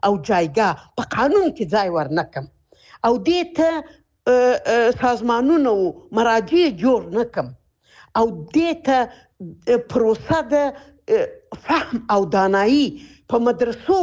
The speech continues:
و مکاتبو و پوهنتونو کې، اه، ورنکم او روشنګري او روناندي ونکم، نو تا چې زه کیک ورکم، یو دانه ګل ورکم، راسه اوس زه به د عکس د ښکاره کوم، زما میز د ګلانو د،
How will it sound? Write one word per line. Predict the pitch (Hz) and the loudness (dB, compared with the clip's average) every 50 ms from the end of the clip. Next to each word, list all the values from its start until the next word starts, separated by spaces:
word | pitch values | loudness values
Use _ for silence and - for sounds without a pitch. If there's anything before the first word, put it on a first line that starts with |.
| 311 277 | 2 0
و | 254 | 0
مکاتبو | 233 233 226 - - 214 214 214 - 320 262 226 247 | 0 -2 -4 -2 -2 -2 -2 -2 -2 -2 0 0 0
و | 226 220 - | -2 -2 -2
پوهنتونو | 220 214 208 208 - 226 247 277 285 | -2 -2 -2 -4 -4 -2 0 0 0
کې، | 277 277 - 226 208 214 | 0 -2 -4 -6 -6 -6
اه، | - _ _ _ _ _ _ _ _ _ - - - - 196 - - | -8 _ _ _ _ _ _ _ _ _ -16 -12 -6 -2 -2 0 2
ورنکم | 226 247 254 214 190 254 302 294 - - - 139 123 - - - _ _ _ _ _ _ _ _ _ _ - | 2 2 2 0 0 -2 -2 -2 -2 -2 -2 -2 -2 -4 -10 -20 _ _ _ _ _ _ _ _ _ _ 0
او | 226 233 240 | 0 0 2
روشنګري | 233 262 247 - - 254 233 240 196 185 247 262 302 320 320 | 2 0 0 0 0 -2 -2 -2 0 0 0 0 0 0 0
او | 294 269 | 2 2
روناندي | 254 254 247 240 - 233 233 233 233 262 320 | 0 0 -2 -2 -2 -2 -2 0 0 0 2
ونکم، | 285 254 240 285 339 - - 220 - - - _ _ _ _ _ _ _ _ _ _ _ _ _ _ _ _ _ _ - | 2 2 2 0 0 -2 -2 -6 -6 -6 -8 _ _ _ _ _ _ _ _ _ _ _ _ _ _ _ _ _ _ -2
نو | 220 247 254 | 0 0 0
تا | 254 330 320 302 | 2 0 -2 -2
چې | - - | -2 -4
زه | 269 226 302 | -2 -2 -2
کیک | 294 - - 349 339 339 - | -2 0 -2 -2 -2 0 0
ورکم، | 302 277 269 - 277 254 262 | -2 -2 -2 -2 -2 0 2
یو | 254 254 247 247 | 2 2 2 2
دانه | 240 233 226 233 | 0 0 -2 -2
ګل | 233 233 302 294 269 | -2 0 -2 0 0
ورکم، | 269 254 247 254 - 240 233 226 220 - _ _ _ - | -2 -4 -4 -4 -6 -6 -4 -4 -6 -8 _ _ _ -4
راسه | - 262 262 254 262 269 | 0 0 0 0 -2 -4
اوس | 254 240 - | -4 -4 -2
زه | 214 240 240 | -2 -2 0
به | 220 240 | 0 -2
د | 240 131 - 220 | -4 -4 -2 0
عکس | 220 208 214 226 220 - - - | 2 2 2 0 -2 -6 -10 -8
د | - 214 - | -8 -6 -4
ښکاره | - 214 208 214 214 214 - | -2 0 0 0 0 0 0
کوم، | 214 196 202 _ _ _ - | -2 -2 -4 _ _ _ -4
زما | 190 196 220 220 208 | -2 0 0 0 2
میز | 220 220 202 170 | 0 0 -2 -2
د | 175 175 165 | -4 -6 -4
ګلانو | 196 185 196 202 196 190 190 185 170 | -2 0 0 0 0 0 0 0 -2
د، | 156 135 | 0 0